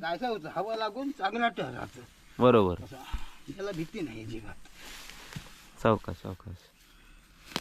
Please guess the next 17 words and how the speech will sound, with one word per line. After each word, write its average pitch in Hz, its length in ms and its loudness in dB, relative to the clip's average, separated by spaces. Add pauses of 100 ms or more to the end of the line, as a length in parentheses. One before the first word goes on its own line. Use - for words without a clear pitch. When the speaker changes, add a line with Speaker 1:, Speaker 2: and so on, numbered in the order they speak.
(100)
Speaker 2:
एक 117 200 6
वेळ 147 100 12 (100)
प्लास्टिकच्या 143 580 8
पिशव्यांमध्ये, 147 640 12
पोतल्यांमध्ये 143 600 12
भात 135 260 12
खराब 127 240 10
होईल, 104 180 12
पण 120 180 8
ह्याच्यात 113 300 10
नाही 113 140 12
होणार. 80 300 8
Speaker 1:
नाही. - 160 -4 (400)
Speaker 2:
हां. 85 220 8 (1500)
म्हणून 147 460 12
बऱ्याच, 135 400 10
अ, 120 540 12